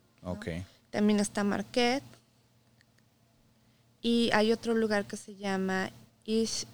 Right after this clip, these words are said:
Speaker 1: Itikipi.
Speaker 2: Ok.
Speaker 1: Que ese está un poquito más a-, hay, hay varios lugares, bueno, pero esos son como que los más famosos, ¿no? Ese Ish Itikipi es como un laguito más pequeño de agua cristalina,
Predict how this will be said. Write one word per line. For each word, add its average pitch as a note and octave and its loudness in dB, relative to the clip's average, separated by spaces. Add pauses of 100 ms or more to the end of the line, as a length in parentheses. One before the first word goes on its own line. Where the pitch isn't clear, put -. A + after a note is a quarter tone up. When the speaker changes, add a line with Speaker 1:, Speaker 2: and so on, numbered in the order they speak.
(400)
Speaker 1:
Itikipi. - -8 (720)
Speaker 2:
Ok. F#2+ -2 (760)
Speaker 1:
Que A3+ 2
ese G#3+ -2
está A3 -2
un G#3+ -2
poquito G#3+ -8
más G#3+ -4
a-, - -4
hay, - -2
hay D4+ 0
varios C#4+ 0
lugares, - -6
bueno, G#3+ -6
pero A#3 -2
esos B3+ -4
son A3+ -2
como G#3 -4
que G3 -10
los F#3 -16
más F#3 -8
famosos, - -8
¿no? G#2+ -8 (560)
Ese C4 2
Ish A#3+ -6
Itikipi A3+ -2 (240)
es A3 -18
como G3+ -4
un A3 2
laguito G#3+ 0 (100)
más F#3+ -10
pequeño G#3 -4 (320)
de G#3 -2
agua G3+ 0
cristalina, G#3 -2